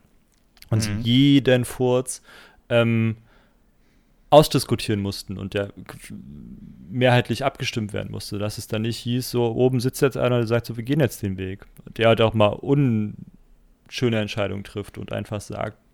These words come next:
Speaker 1: „So ist es jetzt.“
Speaker 2: Mhm.
Speaker 1: Und wenn's schlecht läuft, über Zeitraum X, dann muss ich die Konsequenz daraus tragen, aber wenn's gut läuft,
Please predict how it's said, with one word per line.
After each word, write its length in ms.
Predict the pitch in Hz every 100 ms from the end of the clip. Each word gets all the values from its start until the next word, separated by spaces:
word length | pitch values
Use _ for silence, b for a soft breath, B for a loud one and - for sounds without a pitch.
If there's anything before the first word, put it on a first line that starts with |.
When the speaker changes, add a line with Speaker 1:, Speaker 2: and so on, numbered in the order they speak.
| _
Speaker 1:
„So 140 | 127
ist 80 | 131
es 140 | 135
jetzt.“ 260 | 107 - - _ _ - B B B B -
Speaker 2:
Mhm. 240 | 110 104
Speaker 1:
Und 160 | 110 107
wenn's 160 | 107 -
schlecht 300 | 113 110 135
läuft, 400 | 135 - - - _ _ _ _ -
über 240 | 123 127
Zeitraum 400 | - 131 - 131
X, 240 | 147 - -
dann 720 | - 107 110 107 107 - - _ _ _ _ _ _ _ _
muss 200 | - 120 113
ich 60 |
die 100 | -
Konsequenz 560 | 110 113 110 - 110 -
daraus 300 | 104 98 -
tragen, 420 | - 110 139 170
aber 220 | 120 110
wenn's 160 | 98 -
gut 180 | 110 107
läuft, 260 | 135 147